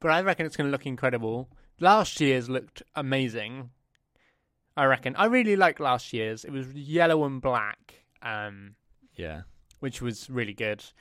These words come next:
Speaker 1: This year's is supposedly much more black than yellow, but again, we can't grade it because we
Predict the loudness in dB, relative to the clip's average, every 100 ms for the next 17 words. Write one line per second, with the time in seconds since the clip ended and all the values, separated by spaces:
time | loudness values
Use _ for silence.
0 | _ _ _ _ -4 -4 -2 -2 -2 -2
1 | -10 -10 -10 -4 -4 -4 -6 -4 -4 -4
2 | -6 -4 -4 -2 -2 -2 -4 -6 -2 0
3 | 2 2 0 -4 _ _ -6 -4 2 4
4 | 4 -2 -10 _ _ _ _ -6 -4 -2
5 | -2 -2 -4 -8 -12